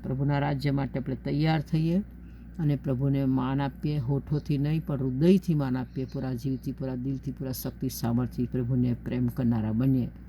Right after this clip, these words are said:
એટલે પ્રભુ તમને આ વચન દ્વારા વધારે ઊંડાણમાં સમજ, બુદ્ધિનો આત્મા, પવિત્ર આત્મા આપે, સમજ આપે અને તમે હૃદયથી માન આ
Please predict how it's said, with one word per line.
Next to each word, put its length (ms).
એટલે 220
પ્રભુ 300
તમને 400
આ 140
વચન 400
દ્વારા 400
વધારે 580
ઊંડાણમાં 460
સમજ, 320
બુદ્ધિનો 360
આત્મા, 400
પવિત્ર 360
આત્મા 420
આપે, 320
સમજ 400
આપે 300
અને 300
તમે 220
હૃદયથી 640
માન 420
આ 180